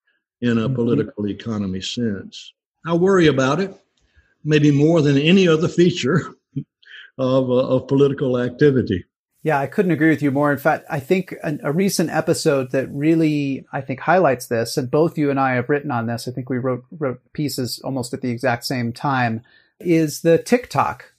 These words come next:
Speaker 2: uh, affair. Um,
Speaker 1: Yeah.
Speaker 2: and there, President Trump actually referred to it as key money. So, you know, basically the idea was, uh, well, TikTok, you cannot operate in the United States without the blessings of the president.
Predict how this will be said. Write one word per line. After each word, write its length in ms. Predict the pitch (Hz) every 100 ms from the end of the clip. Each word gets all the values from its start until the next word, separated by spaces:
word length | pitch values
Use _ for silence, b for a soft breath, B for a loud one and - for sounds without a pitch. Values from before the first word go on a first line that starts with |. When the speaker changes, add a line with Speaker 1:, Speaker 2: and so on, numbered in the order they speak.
| -
Speaker 2:
uh, 160 | 151 127
affair. 540 | 135 - 123 107 92 -
Um, 320 | 156 135 127
Speaker 1:
Yeah. 60 | 131 165
Speaker 2:
and 160 | 151 135
there, 600 | 170 208 185 156 151 b b b
President 340 | 160 147 147
Trump 360 | 127 160 143 _ _
actually 560 | 123 139 - 165 147 139
referred 460 | 131 127 151 143
to 160 | 139 143
it 60 | 143
as 160 | 139
key 240 | - 226 233
money. 420 | 135 113 104 - _ _
So, 560 | - 160 143 143 135 135
you 160 | 151
know, 240 | 135 131 139 - 180
basically 800 | 165 156 165 160 151 143 147
the 160 | 160 147
idea 420 | 135 135 151 165
was, 540 | 151 151 147 143 143 -
uh, 260 | 147 139 123
well, 400 | 139 160 208 - _ _ _
TikTok, 480 | - 190 196 190 -
you 80 | 160
cannot 380 | - 165 180 156
operate 440 | 160 165 160 151
in 100 | 147
the 60 | 135
United 360 | 135 135 135
States 440 | - 151 165 - -
without 680 | 127 - 131 160 - - -
the 140 | 127
blessings 800 | 123 131 147 - 156 143 139 - -
of 640 | 139 127 127 127 123 - -
the 100 | 160
president. 480 | 147 131 165 254